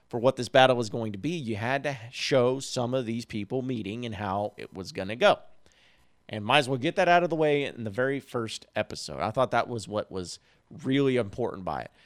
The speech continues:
Not to mention the fact that, uh, seeing that Samwell Tarly, it was b-, basically told by Bran that he had to go and tell Jon Snow about the secret. It's like, "Hey, you're actually sleeping with your aunt.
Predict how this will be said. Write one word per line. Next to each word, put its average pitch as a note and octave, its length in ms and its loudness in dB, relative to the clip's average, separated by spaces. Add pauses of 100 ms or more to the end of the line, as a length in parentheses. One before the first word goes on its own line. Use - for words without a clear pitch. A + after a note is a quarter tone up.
(140)
Not F3+ 240 2
to F3 60 -2
mention D#3+ 360 -2
the A#2+ 80 -4
fact G#2 520 -2
that, G2+ 360 0 (1000)
uh, G2+ 320 2 (420)
seeing C#3 380 2
that B2 320 0
Samwell C3 520 2
Tarly, A#2+ 480 4
it A2 80 -2
was A2 300 0
b-, G#2 300 -10 (400)
basically A2+ 480 -2
told C3 260 2
by A2 160 4
Bran A2+ 720 0 (380)
that A2+ 120 -4
he B2+ 200 -2
had C3 260 2
to G#2+ 400 -4 (440)
go C#3 280 10
and A#2 200 -2
tell B2+ 560 4
Jon A#2 280 2
Snow A#2+ 400 2
about A2 300 -2
the G#2+ 80 -6
secret. A2+ 400 -2
It's G#2 120 -6
like, G2 140 -4
"Hey, C3 300 0
you're A#2 320 -8
actually C#3 640 -2
sleeping B2 560 -4
with A2+ 200 -6
your G#2 200 -6
aunt. G2+ 520 -6